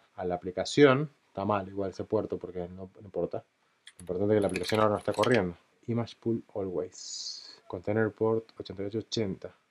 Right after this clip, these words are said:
Y el node port está mal. Está mal. Capaz hay un error ahí con el pool. Vamos a hacer lo siguiente. Vamos a arreglar el node port. No, vamos a arreglar,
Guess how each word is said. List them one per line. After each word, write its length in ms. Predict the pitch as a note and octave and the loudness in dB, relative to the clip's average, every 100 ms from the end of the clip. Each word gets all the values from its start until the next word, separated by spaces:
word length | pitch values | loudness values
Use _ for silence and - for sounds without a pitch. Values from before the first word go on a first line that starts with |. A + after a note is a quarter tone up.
| _ - - _ _ | _ -18 -18 _ _
Y 60 | - | -10
el 100 | F2+ | -2
node 180 | G#2 G#2+ | 0 0
port 300 | - D3 D3+ - - - _ _ _ _ _ _ _ _ _ _ _ _ | 4 2 2 -8 -12 -14 _ _ _ _ _ _ _ _ _ _ _ _
está 160 | G2 G2 | -6 2
mal. 260 | A#2 A2 - _ _ _ _ _ _ _ _ _ _ _ _ | 4 4 0 _ _ _ _ _ _ _ _ _ _ _ _
Está 460 | A2 A#2+ - - F3 | -8 -8 0 6 8
mal. 1800 | F3+ F#3 F#3+ G3 G3 G3 G3 C#3+ C3 D#3+ D#3+ D#3+ D#3+ D#3+ D3 A#2+ F2+ - _ | 10 10 12 12 12 10 10 10 8 8 8 8 8 8 8 8 2 -4 _
Capaz 480 | G2+ F#2+ A#2+ B2+ A#2 | 2 8 10 10 8
hay 160 | A2+ | 6
un 100 | A#2 | 8
error 320 | A2+ A2 B2 A#2+ | 8 8 10 10
ahí 140 | A#2 | 10
con 160 | A#2+ A2+ | 10 6
el 100 | G2+ | 8
pool. 280 | C#3 C#3+ | 10 10
Vamos 320 | A#2 A#2+ B2 A#2+ | 8 6 6 6
a 60 | |
hacer 200 | A2+ A#2+ | 4 4
lo 80 | B2 | 4
siguiente. 300 | A#2 A2 F#2+ | 6 6 6
Vamos 160 | G#2 A#2 | 4 4
a 20 | |
arreglar 300 | A2+ A#2 B2 | 6 6 8
el 160 | A#2 | 8
node 180 | A#2 B2+ - | 8 6 8
port. 320 | D3+ D3+ D3+ - _ - | 10 10 8 -4 _ 0
No, 180 | D3 | 2
vamos 240 | C3+ C3 C3 | 4 6 8
a 40 | |
arreglar, 360 | C3 B2+ C3 | 10 12 12